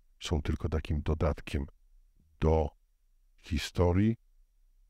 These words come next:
naszych bohaterów, do tego, e, do tej ich podróży, do tego, jak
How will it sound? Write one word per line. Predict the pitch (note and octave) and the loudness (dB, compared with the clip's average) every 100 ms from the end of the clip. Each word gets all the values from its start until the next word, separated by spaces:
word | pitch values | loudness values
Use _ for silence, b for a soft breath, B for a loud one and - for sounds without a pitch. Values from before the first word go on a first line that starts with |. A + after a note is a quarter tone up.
| _ _ _ - | _ _ _ -4
naszych | D#2 C#2+ - C#2 - - _ _ _ | -2 0 -2 -4 -4 -16 _ _ _
bohaterów, | D#2+ D#2 - C#2+ D#2+ C#2 C#2 - - _ _ - | -6 -6 -4 0 2 2 0 -6 -14 _ _ -14
do | D#2 D#2+ | -6 -2
tego, | A2 D2 D2+ C#2 - _ _ _ _ _ _ - | 0 2 0 -2 -4 _ _ _ _ _ _ -8
e, | C#2+ C#2+ E2+ _ _ _ - | -4 -4 -8 _ _ _ -6
do | D#2+ | -4
tej | - E2 - | -2 0 2
ich | F2+ - | 0 -2
podróży, | - D#2+ F2+ G#2+ E2 C#2+ C#2 - _ _ _ | -4 -2 0 2 2 -2 -6 -8 _ _ _
do | E2 | -6
tego, | - F#2+ F2 E2+ E2 | -2 0 0 0 0
jak | D#2+ D#2+ D2+ D2 - - | 2 2 0 -2 -10 -20